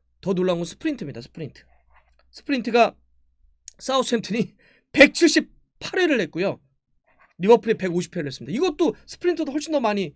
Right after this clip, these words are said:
사우스햄튼이 걸어버리니까 지쳐있는 리버풀이 힘을 못 쓰는 그런 게 나타났습니다.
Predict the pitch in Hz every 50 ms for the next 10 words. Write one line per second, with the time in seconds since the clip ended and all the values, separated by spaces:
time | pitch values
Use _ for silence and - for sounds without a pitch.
0 | _ - - - 240 247 240 - - - 202 175 160 165 180 175 170 160 156 151
1 | 143 - - 113 135 - - _ - - 233 233 - 262 233 202 196 190 240 311
2 | 349 - _ _ _ _ _ _ - 160 170 170 170 180 160 151 285 277 240 196
3 | 156 139 - 143 127 110 - - - - - _ _ _ _ _ - - - 156
4 | 143 127 131 127 - 135 117 - - - - -